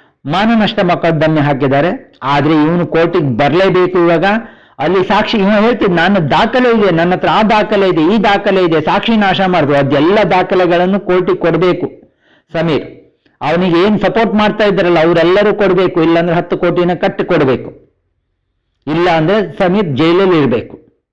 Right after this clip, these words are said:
ಇಲ್ಲ ಅವನ YouTube ಚಾನೆಲ್ ಟೋಟಲ್ ಬ್ಯಾನ್ ಆಗಿ ಹೋಗುತ್ತೆ. ಏನು ಹಿಂದೂ ಕಂಟೆಂಟ್ ಮಾಡ್ಕೊಂಡು ಒಳ್ಳೊಳ್ಳೆ ಎಕ್ಸ್ಪ್ಲನೇಷನ್, ಅವನ ವಾಯ್ಸ್ ತುಂಬಾ ಚೆನ್ನಾಗಿದೆ. ಅವನ್ನ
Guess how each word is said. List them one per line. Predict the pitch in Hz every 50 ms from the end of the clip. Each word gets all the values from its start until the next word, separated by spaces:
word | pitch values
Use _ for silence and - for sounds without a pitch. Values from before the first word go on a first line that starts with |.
| _ _ _ _ _ _ _
ಇಲ್ಲ | 143 151 175 175 170 170 196 185 185 147
ಅವನ | 156 160 165 165
YouTube | 170 190 196 - 196 190 175 - - - 185 165 175 185 165 143 -
ಚಾನೆಲ್ | - 170 180 202 214 208 214 214
ಟೋಟಲ್ | 214 - 185 202 202 - 220 208
ಬ್ಯಾನ್ | 170 175 175 175 175
ಆಗಿ | 170 165 156 175
ಹೋಗುತ್ತೆ. | 175 139 131 127 - - - - _ _ _ _ _ _ _ 135
ಏನು | 160 180 220 247 330 330
ಹಿಂದೂ | 220 156 185 196 220 226 247 226
ಕಂಟೆಂಟ್ | 226 202 196 196 190 208 196 190
ಮಾಡ್ಕೊಂಡು | 180 180 170 156 196 190 175
ಒಳ್ಳೊಳ್ಳೆ | 170 185 214 240 254 277 269
ಎಕ್ಸ್ಪ್ಲನೇಷನ್, | 208 - - 151 165 - - - 214 233 226 220 214 185 - 196 202 202
ಅವನ | 180 175 170 170
ವಾಯ್ಸ್ | 156 160 185 220 214 - - -
ತುಂಬಾ | - 233 277 262 233
ಚೆನ್ನಾಗಿದೆ. | - 214 190 170 156 143 135 120 101 - - - - _ _ _ _ _ _ _ _ _ _ -
ಅವನ್ನ | 170 202 220 226